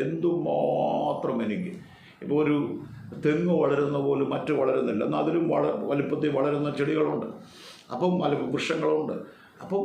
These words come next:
ഓരോന്നിനും അതിൻ്റേതായ, അതിനറിയാം അതിൻ്റെ വളർച്ച. നമ്മൾ ചില, ആ, ചെടികളെക്കുറിച്ച്, മരങ്ങളെക്കുറിച്ച് അത്രയേ ഉള്ളൂ അതിൻ്റെ വളർച്ച. ഒരു പ്രായപരിധി കഴിഞ്ഞാൽ പുരുഷനോ സ്ത്രീയോ പിന്നീട് നമുക്കറിയാം കുഞ്ഞുങ്ങളുടെ ഒരു യൗവനം, ഒരു കാലഘട്ടം കഴിഞ്ഞാൽ ഏജ് ചെയ്തുകൊണ്ട് അവർ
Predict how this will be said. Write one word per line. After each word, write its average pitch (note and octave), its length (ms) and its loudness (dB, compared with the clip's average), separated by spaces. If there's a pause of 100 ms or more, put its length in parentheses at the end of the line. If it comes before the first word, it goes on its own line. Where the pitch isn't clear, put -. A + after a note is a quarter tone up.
(260)
ഓരോന്നിനും A3 840 4 (100)
അതിൻ്റേതായ, E3 880 2 (380)
അതിനറിയാം C#3 640 -2
അതിൻ്റെ A#2+ 220 -2 (100)
വളർച്ച. A#2+ 380 -4 (1200)
നമ്മൾ D#3 220 0
ചില, D3 140 4 (240)
ആ, - 20 0 (400)
ചെടികളെക്കുറിച്ച്, B2+ 640 2
മരങ്ങളെക്കുറിച്ച് A#2+ 500 2
അത്രയേ C#3+ 300 0
ഉള്ളൂ A2+ 140 2
അതിൻ്റെ G#2+ 220 0
വളർച്ച. G#2+ 300 -4 (1200)
ഒരു D3 100 2 (100)
പ്രായപരിധി D3+ 600 2
കഴിഞ്ഞാൽ C3 420 2
പുരുഷനോ B2+ 460 0
സ്ത്രീയോ C3 360 0
പിന്നീട് C#3 360 -2
നമുക്കറിയാം B2 420 0
കുഞ്ഞുങ്ങളുടെ C3 400 -2
ഒരു B2+ 160 -2
യൗവനം, C3 340 0
ഒരു C#3+ 160 0
കാലഘട്ടം B2 540 0
കഴിഞ്ഞാൽ B2 240 -2 (140)
ഏജ് C3+ 180 0
ചെയ്തുകൊണ്ട് B2 360 0
അവർ B2 80 0